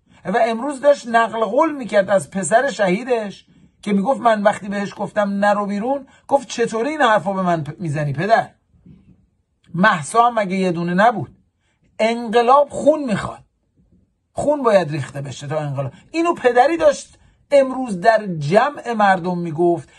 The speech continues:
و با یک روحیهٔ انقلابی که پیش از این پسرش رو سعی می‌کرد جلوش رو بگیره که بره بیرون،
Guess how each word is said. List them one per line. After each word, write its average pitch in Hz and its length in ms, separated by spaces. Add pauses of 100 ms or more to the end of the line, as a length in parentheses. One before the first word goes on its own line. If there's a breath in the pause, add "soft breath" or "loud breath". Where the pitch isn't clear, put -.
(120 soft breath)
و 202 120
با 208 120
یک 233 340 (240 soft breath)
روحیهٔ 226 880
انقلابی 190 960 (220)
که 247 120
پیش 254 400
از 269 260
این 330 440 (580)
پسرش 269 600
رو 294 120
سعی 277 300
می‌کرد 277 320
جلوش 269 360
رو 285 80
بگیره 262 340
که 190 140
بره 170 200
بیرون، 143 340